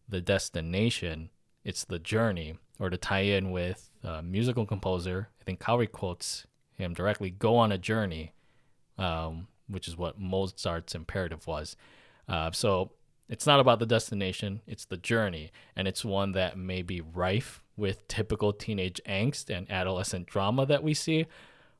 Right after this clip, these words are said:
but it's one that still produces a resonating message about finding oneself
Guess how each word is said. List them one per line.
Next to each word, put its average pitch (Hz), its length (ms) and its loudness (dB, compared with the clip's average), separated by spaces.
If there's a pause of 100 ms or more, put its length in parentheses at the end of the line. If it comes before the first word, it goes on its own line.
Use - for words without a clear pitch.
(100)
but 123 180 10
it's 107 160 4
one 120 280 6
that 104 160 4
still 113 240 2
produces 101 760 0
a 92 400 -4 (140)
resonating 107 680 4
message 90 460 -2
about 85 400 -4 (400)
finding 117 480 6
oneself 110 680 4